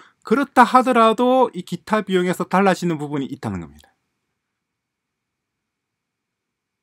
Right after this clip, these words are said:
중국의 교통비용과 한국의 교통비용이 같고, 중국의 의료비용과 한국의 의료비용이 같고, 중국의 대학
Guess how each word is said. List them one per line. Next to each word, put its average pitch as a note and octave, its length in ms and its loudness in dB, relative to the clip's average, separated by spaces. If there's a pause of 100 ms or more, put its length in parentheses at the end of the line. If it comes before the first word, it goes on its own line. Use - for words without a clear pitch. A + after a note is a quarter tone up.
(1200)
중국의 G3+ 500 0
교통비용과 D3 720 -4
한국의 F#3 300 -2
교통비용이 C3+ 480 -4
같고, A2+ 420 -8 (320)
중국의 G#3 460 2
의료비용과 C#3+ 640 0
한국의 E3+ 500 -2
의료비용이 B2+ 500 -2
같고, G#2 440 -8 (220)
중국의 F#3+ 500 0
대학 C3+ 420 -2